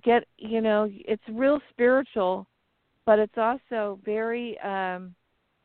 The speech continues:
you feel really, you walk away feeling changed with a lot of things if you're open to it on a, on a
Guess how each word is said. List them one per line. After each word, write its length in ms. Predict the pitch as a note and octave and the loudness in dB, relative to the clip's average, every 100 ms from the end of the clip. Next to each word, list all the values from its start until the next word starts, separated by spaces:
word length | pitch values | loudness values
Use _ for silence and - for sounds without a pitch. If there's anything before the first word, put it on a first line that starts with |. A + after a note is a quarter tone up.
| _ _ _ _ _ _ _ _ _ G#3 | _ _ _ _ _ _ _ _ _ -14
you 100 | A3 - | -14 -4
feel 220 | C#4 B3 | 0 0
really, 300 | A3 A#3+ A#3 | 2 2 2
you 180 | G#3+ A3 | -2 -4
walk 260 | C4 D#4+ - | 0 0 0
away 200 | C4 B3+ - | 0 0 -2
feeling 480 | C4 B3 F#3 F#3 _ _ _ _ _ _ _ _ - | -4 -4 -6 -10 _ _ _ _ _ _ _ _ -12
changed 640 | C4 B3+ A3 C#3 - - _ _ _ _ _ | -6 -4 -4 -8 -12 -20 _ _ _ _ _
with 180 | G3+ F#3+ | -10 -6
a 40 | E3+ | 2
lot 260 | F3 E3+ | 4 4
of 80 | D#3+ | 2
things 280 | E3 D#3+ D#3+ | -4 -6 -4
if 180 | G3+ G#3 | -6 2
you're 160 | A3 G#3+ | 6 8
open 280 | A3+ G3 F#3 | 6 2 -2
to 140 | F3 D#3+ | -4 -4
it 180 | B1 - - - | -6 -10 -16 -10
on 200 | - F3+ | -4 -2
a, 60 | F3 | -4
on 240 | - F3+ | -6 -8
a 60 | F3 | -8